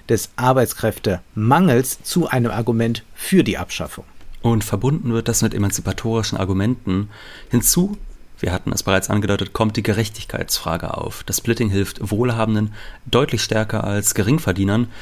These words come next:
Speaker 2: wenngleich wir hier nicht von Reichen oder gar Superreichen sprechen sollten, denn es geht hier vorwiegend um Leute, die der Mitte der Gesellschaft angehören. Wir müssen am Ende darauf zurückkommen.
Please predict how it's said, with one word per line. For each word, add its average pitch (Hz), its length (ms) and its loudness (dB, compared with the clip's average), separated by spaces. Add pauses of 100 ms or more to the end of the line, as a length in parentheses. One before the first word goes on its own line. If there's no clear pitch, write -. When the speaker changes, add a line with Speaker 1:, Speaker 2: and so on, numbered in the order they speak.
(220)
Speaker 2:
wenngleich 113 400 2
wir 120 80 2
hier 110 240 2
nicht 131 320 0
von 123 320 2
Reichen 113 560 2
oder 101 200 0
gar 98 320 0
Superreichen 104 600 -2
sprechen - 460 -4
sollten, 98 400 2 (280)
denn 120 120 6
es 123 100 0
geht 131 140 2
hier 135 100 2
vorwiegend 127 520 0
um 135 180 4
Leute, 107 420 0 (300)
die 120 160 0
der 117 120 2
Mitte 107 200 0
der 107 100 2
Gesellschaft 92 640 -2
angehören. 101 600 -2 (220)
Wir 117 80 2
müssen 139 200 2
am 98 60 2
Ende 87 140 0
darauf 80 240 -4
zurückkommen. - 540 -8